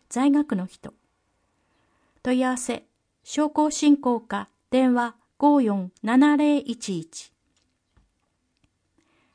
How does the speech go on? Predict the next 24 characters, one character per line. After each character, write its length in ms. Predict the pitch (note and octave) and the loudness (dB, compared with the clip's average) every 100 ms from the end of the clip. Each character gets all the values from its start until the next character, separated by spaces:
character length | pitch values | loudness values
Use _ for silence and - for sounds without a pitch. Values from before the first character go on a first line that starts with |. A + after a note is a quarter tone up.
| _ _ _ - | _ _ _ -18
筑 200 | - - | -16 -14
西 420 | - C4+ B3 A#3+ _ | -6 -4 -4 -8 _
元 240 | D4 E4 D#4+ | 2 2 2
気 120 | D4+ | 0
プ 120 | C#4 | 2
ロ 80 | C#4+ | 2
ジ 100 | C#4 | 0
ェ 80 | B3+ | -4
ク 80 | |
ト 100 | - | -4
へ 120 | A3+ A3 | -2 -2
の 240 | A3 G#3+ _ _ _ - | -4 -8 _ _ _ -18
支 220 | - C#4 | -6 0
援 200 | D4+ D4 | 4 6
が 100 | D4 | 4
終 260 | D4 B3+ A#3+ | 2 -2 -2
了 160 | A#3+ | -2
し 140 | B3 A#3 | -4 -4
ま 120 | A#3 | -6
し 80 | - | -10
た。 180 | G#3+ - _ _ _ _ _ _ _ _ _ _ _ _ _ - | -14 -16 _ _ _ _ _ _ _ _ _ _ _ _ _ -20
筑 200 | - - | -18 -12
西 280 | - C4 B3 | -4 -2 -2
の 300 | A#3 A3+ | -4 -6